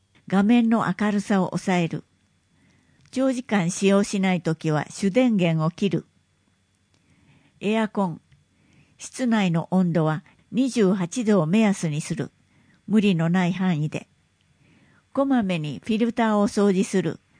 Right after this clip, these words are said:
月二回程度。扇風機やサーキュレーターを利用して、エアコンの冷たい空気を循環させ、体に冷たい風が当たるようにする。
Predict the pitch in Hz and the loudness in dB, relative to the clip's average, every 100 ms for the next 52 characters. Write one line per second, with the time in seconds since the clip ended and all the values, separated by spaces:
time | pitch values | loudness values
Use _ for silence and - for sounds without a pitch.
0 | - _ _ - - 180 165 233 214 196 | -20 _ _ -14 -4 -2 0 -2 -2 -2
1 | 190 151 - - _ _ _ _ _ _ | -2 -2 -6 -14 _ _ _ _ _ _
2 | _ _ _ _ - 269 302 277 269 190 | _ _ _ _ -2 -2 0 -2 -2 0
3 | 190 196 220 240 240 247 233 214 185 170 | 0 0 0 0 0 2 2 0 0 0
4 | 165 175 180 185 - 180 - _ _ _ | 0 2 2 0 -2 -6 -6 _ _ _
5 | _ 202 233 254 - 247 220 233 240 226 | _ 0 2 2 2 2 4 2 0 2
6 | 240 247 254 208 - 208 180 175 170 156 | 2 2 0 -2 0 0 2 2 2 2
7 | 214 208 214 185 190 170 175 - _ _ | 2 2 0 0 -2 -4 -4 -6 _ _
8 | _ - _ 190 202 240 240 220 214 - | _ -20 _ -2 0 2 2 2 0 0
9 | 226 254 254 233 165 185 175 165 170 185 | 2 2 2 -2 0 -2 0 -2 -4 -2
10 | 214 220 220 190 151 - 147 | 0 2 4 4 0 -4 -6